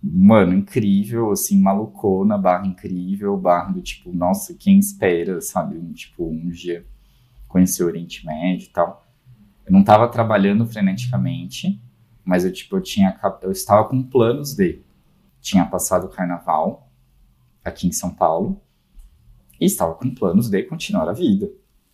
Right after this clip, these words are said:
Do tipo, acho que, tá, qual que é o próximo trabalho, qual que é a próxima produção, qual que é o próximo job.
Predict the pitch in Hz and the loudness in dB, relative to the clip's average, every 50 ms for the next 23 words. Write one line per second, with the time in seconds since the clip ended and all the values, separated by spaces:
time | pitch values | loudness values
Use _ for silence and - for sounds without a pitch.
0 | _ _ _ 78 - - - - - - 95 85 82 82 - - - 98 87 85 | _ _ _ -16 -12 -12 -12 -14 -2 2 2 2 2 0 -6 -6 -2 -2 0 0
1 | 82 85 85 87 90 92 98 101 104 98 95 90 - - 123 98 87 82 - - | 0 -2 -4 -2 0 2 4 4 4 4 0 -2 2 4 4 4 4 2 0 -6
2 | - 90 90 90 - - 104 95 87 90 - _ _ _ _ _ - - - - | -6 -6 -6 -6 -4 -2 0 0 0 -2 -6 _ _ _ _ _ -20 -20 -4 0
3 | 95 87 85 - 87 87 82 - 101 101 98 92 85 85 85 - - 82 - 90 | 0 0 0 0 -4 -6 -4 0 2 4 4 4 4 2 -2 -6 -10 -12 -12 -14
4 | 85 - - 82 - - 92 82 - - - - - - - 92 82 80 - - | -16 -16 -16 -14 -8 -6 -6 -6 -6 -10 -14 -14 -10 -4 -2 -2 -2 -2 -6 -14
5 | - - 90 - - 85 80 - - - 92 90 - 95 87 85 82 82 82 80 | -16 -14 -14 -12 -12 -14 -14 -8 -2 0 0 0 0 0 -2 -2 -2 -4 -6 -8
6 | - - - 165 | -12 -16 -16 -18